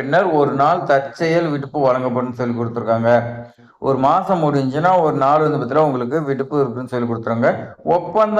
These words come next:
அடிப்படையில் நியமனம் செய்யப்படும் பணியாளர் அரசு பணி என உரிமை கோர தகுதி எல்லாம் சொல்லி கொடுத்துருக்காங்க.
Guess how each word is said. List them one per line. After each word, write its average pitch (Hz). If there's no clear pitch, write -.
அடிப்படையில் 160
நியமனம் 151
செய்யப்படும் 139
பணியாளர் 160
அரசு 208
பணி 175
என 170
உரிமை 160
கோர 147
தகுதி 131
எல்லாம் 139
சொல்லி 131
கொடுத்துருக்காங்க. 120